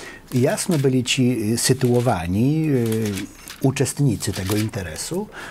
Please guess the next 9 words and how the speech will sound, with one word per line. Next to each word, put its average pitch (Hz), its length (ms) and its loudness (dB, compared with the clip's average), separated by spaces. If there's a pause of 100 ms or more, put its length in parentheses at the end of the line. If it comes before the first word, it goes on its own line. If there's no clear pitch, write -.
(160)
jako 190 280 2
tacy 143 480 0
przedstawiciele 127 680 0
tego 110 220 0
świata 113 420 0 (280)
nowoczesnej, 107 680 0
tej 95 160 0
lewicy, 92 440 0
liberałów. 113 680 0